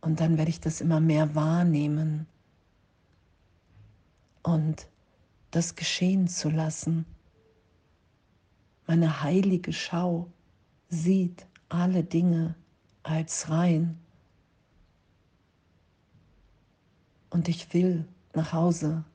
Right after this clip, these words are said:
ich will in Gott mich wiederfinden, weil da ist Neugeburt, Inspiration, Heilung in jedem Augenblick. Da ist Freude, weil wir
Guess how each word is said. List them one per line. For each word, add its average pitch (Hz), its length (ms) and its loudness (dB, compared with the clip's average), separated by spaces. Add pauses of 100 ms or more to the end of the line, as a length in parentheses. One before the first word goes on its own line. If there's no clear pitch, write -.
(100)
ich - 260 -10
will 165 400 2
in 151 160 -4
Gott 151 420 -4
mich 143 260 -6
wiederfinden, 165 840 -2 (480)
weil 156 160 -2
da 160 240 0
ist 156 160 -4
Neugeburt, 160 840 -2
Inspiration, 160 1300 -2
Heilung 156 380 0
in 151 120 0
jedem 151 320 -2
Augenblick. 165 760 -6 (2250)
Da 170 140 -2
ist 160 220 -2
Freude, 165 800 0 (580)
weil 160 340 2
wir 160 300 -2